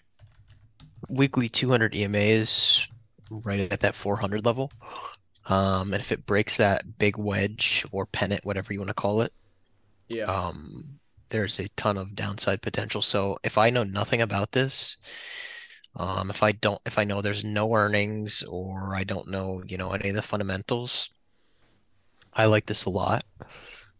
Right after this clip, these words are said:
Speaker 1: Um, on the break, so, you know, like you said, if they're, <clears throat> if you're playing this into earnings and you bet it's going to, you know, break through the bottom of that formation, there's, there's a ton of room to the downside. So,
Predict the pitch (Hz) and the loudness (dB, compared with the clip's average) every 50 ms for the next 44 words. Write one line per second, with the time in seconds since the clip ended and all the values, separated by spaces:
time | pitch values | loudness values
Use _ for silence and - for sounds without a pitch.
0 | _ - 110 104 101 98 98 95 90 85 80 78 80 80 - - 147 160 _ _ | _ -6 -4 -2 -2 0 -2 -2 -2 -4 -4 -6 -10 -12 -14 -16 -18 -20 _ _
1 | _ _ _ _ _ _ _ _ _ - - 110 107 110 110 110 110 101 92 101 | _ _ _ _ _ _ _ _ _ -6 0 4 4 4 4 4 0 0 2 4
2 | 104 101 127 165 _ _ - - - - - - - - - - - - 98 92 | 4 4 4 2 _ _ -12 -8 -8 -8 -10 -10 -10 -4 0 2 2 4 2 2
3 | 92 90 92 90 87 - - - 110 110 107 95 95 95 95 95 92 - - 95 | 0 0 -2 -4 -6 -10 -14 -12 -8 -4 -2 -2 0 0 -2 -2 -4 -2 -2 -2
4 | 95 104 - - 98 - - - - 90 92 95 104 - - - - 98 101 98 | -2 -2 -4 -4 2 2 2 4 4 0 0 0 -2 -2 -4 -4 -2 -2 0 0
5 | 95 95 - - _ _ - - 90 180 - - - - - - - - - - | -2 -4 -6 -8 _ _ 0 2 2 2 0 -4 -8 -10 -14 -18 -20 -16 -8 -6
6 | 104 98 - - 117 101 104 104 107 - - 101 98 98 - - - 92 95 107 | -6 -6 0 2 2 2 2 2 2 2 2 0 0 -2 -4 -2 -2 -4 -4 -4
7 | 117 139 147 - 104 - - 98 98 98 101 101 98 98 110 101 98 98 - - | -6 -6 -8 -10 -10 -6 -4 -4 -4 -2 -4 -6 -2 0 2 2 2 2 0 0
8 | - 107 95 95 104 - - 90 98 98 95 107 - - - - - - - - | 0 0 -2 -2 -4 -4 -4 -4 -4 -4 -6 -8 -12 -14 -16 -16 -14 -14 -14 -14
9 | - - - - _ _ _ - 101 98 92 92 87 87 - - _ _ _ - | -14 -16 -18 -20 _ _ _ -4 -2 -2 0 0 -2 -2 -6 -8 _ _ _ -12
10 | 117 - 98 98 98 - - - 107 98 95 101 92 - - 98 98 98 101 101 | -2 2 2 2 2 0 -2 -2 -2 0 0 0 0 0 0 0 0 -2 -4 -4
11 | 104 - 95 92 - - - - 101 95 98 95 98 98 - - 113 107 101 104 | 0 0 2 2 2 -2 -2 -4 -2 -2 -2 -2 -2 -2 0 0 0 0 0 0
12 | 101 98 101 101 - - - - _ - - 95 98 98 - 98 98 - - 113 | 0 2 2 2 2 0 0 -4 _ -10 -6 -4 -2 -2 -2 -2 -4 -2 -2 -2
13 | 98 98 98 104 101 101 98 101 - - 104 101 104 101 98 104 104 - - 107 | -2 -2 -6 -8 -8 -8 -8 -8 -2 -2 -2 0 2 0 0 0 0 0 0 0
14 | 98 98 95 - - - 95 101 107 | 0 0 0 0 0 0 0 -4 -4